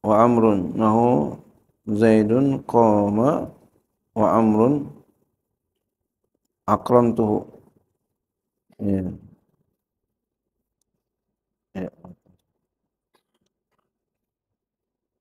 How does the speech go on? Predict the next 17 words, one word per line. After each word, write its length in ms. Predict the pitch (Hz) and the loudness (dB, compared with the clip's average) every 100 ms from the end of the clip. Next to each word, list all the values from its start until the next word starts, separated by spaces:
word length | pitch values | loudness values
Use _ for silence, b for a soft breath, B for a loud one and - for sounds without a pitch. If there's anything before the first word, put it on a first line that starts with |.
| _ _ _ _ _ | _ _ _ _ _
Ini 180 | 95 110 107 | -4 -2 -2
punya 180 | 104 98 | -2 -2
saya 360 | 101 104 107 104 | 0 0 -2 -2
kurang 400 | 110 107 101 95 | 0 0 0 -4
nih. 60 | - - - _ _ - | -8 -14 -20 _ _ -8
Nggak 220 | 104 107 127 | -2 0 0
enak 140 | 123 | -2
nih 160 | 101 95 95 | -6 -10 -8
begini, 280 | 101 95 92 - 98 | -6 -6 -6 -14 -12
ya. 160 | 107 123 - - _ _ _ _ _ - | -10 -10 -14 -20 _ _ _ _ _ -14
Di 60 | 95 | -6
sini, 180 | 104 127 | 0 2
"Wa 160 | 117 110 | 2 0
sadruha 560 | 123 110 120 127 147 | 2 2 2 2 2
fi'lun." 440 | - 143 - 120 104 98 101 - 98 - _ _ _ _ _ _ _ _ _ - | 2 -2 0 0 0 -6 -10 -14 -16 -16 _ _ _ _ _ _ _ _ _ -12
Depannya 800 | 110 - 107 110 120 143 135 - | -10 -4 -2 0 2 2 0 -4
fi'lun. 720 | 135 123 123 117 101 98 95 | -6 -4 0 0 2 -2 -4